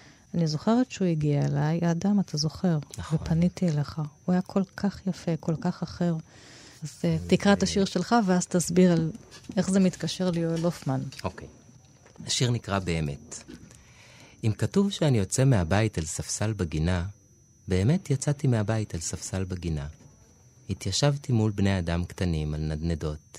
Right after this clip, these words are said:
Speaker 2: התבוננתי בם בהיפרעם. אם כתוב שילד אחד נופל ואיש רץ מבוהל לקראתו, באמת נפל הילד, וברגע שהגיע אליו האיש, הסתכל בפניו ופרץ בבכי.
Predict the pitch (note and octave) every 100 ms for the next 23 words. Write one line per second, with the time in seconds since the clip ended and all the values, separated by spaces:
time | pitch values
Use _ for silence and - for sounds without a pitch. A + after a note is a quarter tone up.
0 | - E2 - G2 A2 B2 - E2 E2 D#2
1 | D#2 D#2 D#2 E2+ D#2 C#2+ C#2+ D2 - -
2 | - - _ - - - - - G2 -
3 | - C3+ C3 - F2+ A2+ A#2 F2 - E2
4 | D#2+ D#2+ D#2 - A2 G#2+ G2 - D#2+ D#2+
5 | A#2 - G2 - - E2 D2+ D#2 G2 F2
6 | - D2+ C#2+ A2 A2+ G#2+ - - _ _
7 | _ F#2 F#2+ G#2+ D#3 D3 C#3 - D3 D3
8 | C3 D#2 D2 - _ _ _ - F2+ F2+
9 | D3 E3+ - G#2 F#2+ D#3 C#3+ G2 E2+ -
10 | E3+ G#3+ - - F#2+ - - - E3+ D#3
11 | - G#2+ C#3 D3+ G2+ - E2+ E2 - E2+
12 | D#2 -